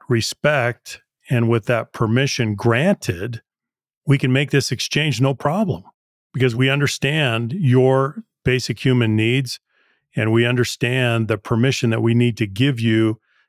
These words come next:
to allow you to meet those basic human needs. So we will encourage you to learn in exchange for you engaging in that learning process. So that's the reciprocation. That's the two-way street that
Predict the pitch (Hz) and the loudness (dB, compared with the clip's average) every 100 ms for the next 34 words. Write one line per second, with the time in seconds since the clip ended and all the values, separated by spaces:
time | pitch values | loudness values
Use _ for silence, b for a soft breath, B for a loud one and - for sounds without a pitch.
0 | - - 120 110 107 110 117 117 - 120 | -8 0 2 2 2 0 0 -2 -2 -2
1 | 110 113 139 175 - 113 101 98 101 104 | 2 2 2 -2 -2 0 0 -2 -6 -4
2 | 110 104 101 - 113 104 110 117 - 117 | -2 -2 -6 -4 -2 -2 -2 -4 -2 0
3 | 123 143 143 170 170 156 151 - 185 220 | 2 2 2 0 0 -2 -2 -2 0 2
4 | 175 107 117 104 120 104 101 95 139 143 | 2 0 -2 0 -2 0 0 -2 -2 -4
5 | _ _ _ _ _ _ _ - 131 127 | _ _ _ _ _ _ _ -2 0 0
6 | - - 131 127 123 - 123 123 120 120 | -4 -4 0 0 -2 -2 0 2 2 2
7 | 113 _ _ _ 139 110 135 139 151 147 | -2 _ _ _ -2 2 4 4 2 0
8 | 127 107 120 135 127 113 120 117 139 131 | 0 0 0 0 0 0 0 0 0 2
9 | 123 113 120 123 120 107 - 135 131 - | 2 0 -2 0 0 -2 0 0 0 -6
10 | 95 - 107 120 143 - 127 127 - - | -6 -4 0 -2 -2 0 0 0 -2 -4
11 | 117 110 - - 143 139 117 92 104 123 | -4 -4 -4 -2 0 0 -2 -2 -2 -2
12 | - - 127 120 113 - _ _ _ - | -4 -2 0 2 0 -6 _ _ _ 0
13 | 147 127 117 - - 123 120 131 117 113 | 2 4 2 -2 0 0 0 -2 0 0
14 | 117 | -2